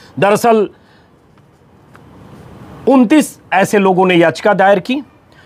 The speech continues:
जो इंडोनेशिया, घाना और दो तीन और देशों के नागरिक थे, तंजानिया और दो और देश। इन लोगों ने याचिका दायर करके कहा कि वो आए थे जब भारत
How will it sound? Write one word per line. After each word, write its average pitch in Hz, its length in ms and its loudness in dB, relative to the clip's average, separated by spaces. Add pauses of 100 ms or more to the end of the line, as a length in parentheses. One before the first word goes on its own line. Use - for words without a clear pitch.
(180)
जो 180 400 0 (180)
इंडोनेशिया, 190 840 0 (320)
घाना 202 600 -2 (460)
और 185 220 2 (540)
दो 185 140 0
तीन 190 200 -4
और 190 160 0
देशों 175 320 -4
के 175 360 -2
नागरिक 156 420 -2
थे, 302 60 -8 (1200)
तंजानिया 185 560 0
और 190 240 0
दो 170 240 0
और 175 100 0
देश। 220 400 -4 (840)
इन 269 100 2
लोगों 247 300 2
ने 285 260 -2 (140)
याचिका 208 400 -2
दायर 180 280 0
करके 196 360 -2
कहा 185 340 0
कि 247 260 -8 (120)
वो 214 200 0
आए 190 260 0
थे 226 200 -4
जब 156 220 -4
भारत 165 360 -2